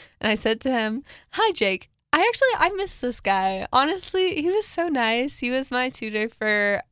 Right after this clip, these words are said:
history, I think." But I said, "Hi, Jake. I unfortunately cannot meet today. Is there a day we can reschedule, or can we push it off to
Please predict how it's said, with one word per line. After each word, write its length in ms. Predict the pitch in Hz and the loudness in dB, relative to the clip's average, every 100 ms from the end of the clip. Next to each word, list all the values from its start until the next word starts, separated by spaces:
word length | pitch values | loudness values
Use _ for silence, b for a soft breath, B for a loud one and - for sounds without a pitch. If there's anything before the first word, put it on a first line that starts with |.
| - | -12
history, 560 | 220 226 - 185 175 | -4 -4 -2 -4 -2
I 80 | 180 | -4
think." 380 | - - 247 - b b b b - | -4 -8 -8 -14 b b b b -2
But 80 | 208 | 0
I 60 | 202 | 0
said, 200 | 208 240 - | -2 -8 -4
"Hi, 140 | 302 | -4
Jake. 280 | - - - - | -4 -6 -6 0
I 140 | 269 285 | 2 2
unfortunately 560 | 285 - 381 - 220 | 0 -4 -6 -4 -6
cannot 280 | - 208 190 | -6 -8 -6
meet 200 | 269 294 | -6 -6
today. 380 | - 175 160 - B B B | -6 -4 -4 -6 B B B
Is 220 | - 262 254 | -2 -2 2
there 160 | 330 | 0
a 40 | 294 | 2
day 180 | 254 | 0
we 120 | 254 240 | 0 -4
can 160 | 254 | -4
reschedule, 520 | 233 233 214 214 294 - | -2 -4 -4 -4 -4 -2
or 100 | 233 | -4
can 140 | 233 | -2
we 80 | 240 | -4
push 240 | 226 269 302 | -4 -6 -4
it 80 | |
off 180 | 240 247 | -4 -4
to 200 | - 254 | -8 -10